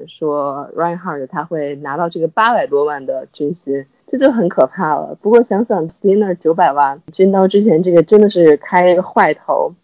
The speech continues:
像这些球员他们在 Eichel 身边就刷出一些很好的战绩的话，也是，是一定的这种溢价因素。然后其他的R F A还有像 Victor Olofsson、Brandon Montour，还有 Dominic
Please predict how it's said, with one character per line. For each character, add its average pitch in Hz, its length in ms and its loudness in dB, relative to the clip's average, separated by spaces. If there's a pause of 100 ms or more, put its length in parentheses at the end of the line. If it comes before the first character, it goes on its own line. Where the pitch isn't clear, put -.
(140)
像 247 160 2
这 262 80 0
些 277 100 2
球 269 140 0
员 226 100 2
他 262 160 0
们 240 120 0
在 220 320 2
Eichel 226 500 0
身 165 260 -6
边 170 220 -4
就 180 100 -6
刷 254 280 -4
出 269 120 -4
一 240 60 -4
些 233 160 -2
很 180 260 -6
好 156 240 -4
的 120 300 -6 (140)
战 196 280 -2
绩 175 160 -8
的 151 120 -2
话， 147 260 -8
也 143 180 -6
是， - 160 -14
是 240 220 4
一 214 100 6
定 262 220 4
的 220 60 6
这 220 120 4
种 170 140 6
溢 190 160 -2
价 170 240 0
因 151 220 -2
素。 160 420 -6 (600)
然 196 220 4
后 240 300 4
其 - 180 -6
他 254 180 2
的 254 80 2
R 208 200 0
F 196 100 -8
A 190 180 0
还 170 320 -4
有 165 220 -4
像 170 380 -6
Victor 190 340 -6
Olofsson、 160 720 -4
Brandon 185 300 -6
Montour， 160 640 -6
还 151 240 -10
有 131 400 -8 (240)
Dominic 165 380 0